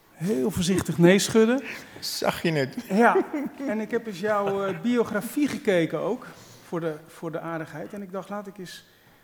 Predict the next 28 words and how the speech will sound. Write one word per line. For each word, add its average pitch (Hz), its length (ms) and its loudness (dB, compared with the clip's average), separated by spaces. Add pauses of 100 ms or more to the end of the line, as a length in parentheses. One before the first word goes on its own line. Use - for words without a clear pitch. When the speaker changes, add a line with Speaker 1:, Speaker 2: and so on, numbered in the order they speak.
(400)
Speaker 1:
tellen 226 300 2
hoeveel, 170 600 -2
eh, 127 120 -4 (1600)
voorstellingen 185 560 2
je 156 140 2
ongeveer 165 680 6
gemaakt 165 400 4
hebt. 143 240 -4
Ik - 120 -16
heb 127 140 -10
ze 123 100 -10
niet 127 260 -10
allemaal, 120 640 -10
eh, - 60 -18 (680)
precies - 400 -2
geteld, 180 480 0
maar 175 160 -2
ik 180 80 -6
kwam 180 200 -4
uit 214 240 -2
op 185 180 -12 (360)
honderddrieënvijftig. 165 1400 0 (1500)
Ehm, 165 680 4 (760)
je 175 160 -2
kreeg 214 480 2
in, 165 320 6
eh, 147 140 4
negentien, 143 680 2